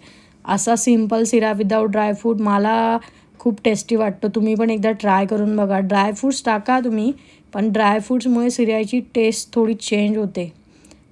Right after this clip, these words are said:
त्यामुळे तुम्ही नंतर टाकू शकता, the best way. आणि नंतर आपण सजवूया ताट आपलं देवाच्या नैवेद्यासाठी.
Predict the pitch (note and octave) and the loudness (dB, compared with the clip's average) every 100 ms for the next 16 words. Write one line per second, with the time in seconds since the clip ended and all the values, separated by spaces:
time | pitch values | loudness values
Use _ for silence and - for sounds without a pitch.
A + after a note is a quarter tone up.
0 | - G3+ G3+ A3 G#3+ A#3 A3+ G#3+ G3+ A3 | -6 -2 0 0 0 2 2 2 0 0
1 | G#3+ G3+ G3+ G3 E3 - D3+ E3 F3 F3+ | -2 -2 -4 -4 -8 -8 -8 -8 -6 -6
2 | F3 - F3+ D#3+ D#3+ - _ _ F3+ F3+ | -6 -10 -8 -8 -10 -20 _ _ -8 -4
3 | F#3+ F#3 F#3 G#3 G3 G#3 G#3+ A3 - G#3+ | -2 -2 0 0 -2 -2 -2 -4 -4 -4
4 | F#3+ G#3 G#3+ G#3 G3+ G3+ F3+ F#3 - F3 | -2 -2 0 0 0 -2 -2 -4 -6 -6
5 | F3 F#3+ A3 _ _ - F#3 F#3 F#3+ F#3+ | -4 -4 -6 _ _ -8 -2 0 0 -2
6 | G3 F#3 F3+ F3 F3 G3 G3 F3 G#3 | -2 -2 -2 -2 -2 -2 -4 -2 -4